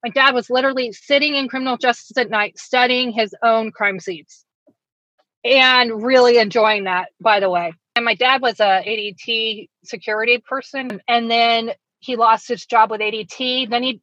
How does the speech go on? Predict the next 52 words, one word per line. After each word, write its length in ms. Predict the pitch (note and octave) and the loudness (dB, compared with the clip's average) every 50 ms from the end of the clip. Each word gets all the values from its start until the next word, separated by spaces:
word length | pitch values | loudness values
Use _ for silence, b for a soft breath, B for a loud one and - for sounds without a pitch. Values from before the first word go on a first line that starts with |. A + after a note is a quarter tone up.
| _ | _
then 180 | A#3+ B3 D4 D#4 | -2 0 0 0
he 80 | E4+ | 2
got 180 | D4+ D4+ C#4+ C4+ | 2 2 2 2
a 20 | |
job 240 | - - B3+ B3+ B3 | 2 2 2 2 0
as 80 | G#3+ - | -2 -6
the 80 | A#3+ | -10
census, 500 | - - - C4 C#4 C#4 - B3 A#3+ - | -10 -6 -6 -6 -4 -2 -2 -2 -2 -2
which 140 | - A#3 - | -4 -8 -8
was 100 | A#3 G3+ - | -8 -10 -8
perfect 420 | _ - C4 C#4 C4 - C4 B3 G#3+ | _ -4 -4 -2 -2 -4 -6 -4 -6
because 220 | B3 A3+ B3 A#3+ | -4 -4 -4 -4
he 100 | - A#3+ | -4 -10
could 140 | - _ _ | -16 _ _
travel 420 | - - B3+ B3+ C4 C4+ C4 B3+ | -4 0 2 2 2 4 4 6
all 200 | A#3+ A#3+ A#3 A3+ | 6 6 6 4
over 260 | A3+ A3+ A3+ A3 A#3 A#3 | 4 2 2 0 -2 -2
and 100 | A3+ A3 | -2 -4
be 140 | A#3+ B3 | -4 -6
in 100 | B3 A#3 | -6 -6
people's 320 | A#3+ - B3 A3 A3+ A3 - | -6 -8 -8 -8 -8 -8 -6
homes, 540 | - A3+ G#3 G#3 A3 A3+ A#3 B3+ - - _ _ _ _ _ _ _ _ _ _ _ | -4 -2 0 0 0 0 -2 -6 -10 -16 _ _ _ _ _ _ _ _ _ _ _
you 140 | A#3 A#3+ | -4 -2
know. 320 | A#3+ A#3 A3+ A3+ A#3 A#3 A#3 - _ _ _ _ _ | 0 0 2 2 2 0 0 -4 _ _ _ _ _
So 420 | - - - B3 A#3+ A3+ A3+ G#3 - | -20 -6 0 2 2 2 2 0 -4
he 220 | - - C#4 C4+ | -4 -4 -4 0
did 140 | C#4 C4+ B3 | 4 4 6
all 140 | B3+ C4 C4 | 6 6 4
sorts 280 | - - B3 G3 - | 2 -2 -4 -4 -4
of 80 | A3+ F3 | -8 -4
stalking 420 | - - G#3+ G#3 G3+ - A3+ G#3+ | 0 2 2 2 2 -2 -6 -10
and 80 | G#3 F#3+ | -8 -4
breaking 380 | G#3 G#3+ G#3+ G#3+ A3 A3+ G#3+ | -4 -4 -4 -4 -6 -6 -6
and 100 | G#3+ G#3+ | -6 -4
entering, 380 | G#3+ G#3+ G#3+ A3 G#3+ A3 A3 A3 | -4 -4 -4 -4 -4 -4 -6 -6
and 60 | A3 | -6
he 60 | G#3+ | 0
got 140 | G3 A3 G#3+ - | 0 0 0 0
to 60 | A#3+ | -2
stay 180 | F3 - A#3+ | -4 -2 0
in 100 | A#3 A3+ | 0 0
hotels 440 | A3 A3+ A3 E3+ - - A3+ A3+ G#3+ | -2 -2 -4 0 2 2 4 4 2
and 140 | A3+ G#3+ F3+ | -2 -8 -8
play 100 | - A3+ | -8 -8
his 140 | G#3+ F#3+ - | -8 -6 -4
hotel 420 | A3+ G#3+ F#3+ - - G3+ G#3+ G#3 | -4 -4 -4 -4 -4 -2 -2 -2
games 360 | G3+ F#3+ G3+ G3 G3+ G3+ F#3+ | -2 -2 -4 -6 -6 -8 -10
that 100 | - G3 - | -12 -16 -18
he's 300 | - G#3 F#3 G#3 F3+ - | -18 -18 -18 -18 -10 -8
known 240 | G3 G3 G3 G3 F3 | -6 -6 -6 -8 -8
for. 140 | - G3+ F#3+ | -8 -8 -8
There's 240 | F#3 F#3+ F3+ _ | -8 -10 -12 _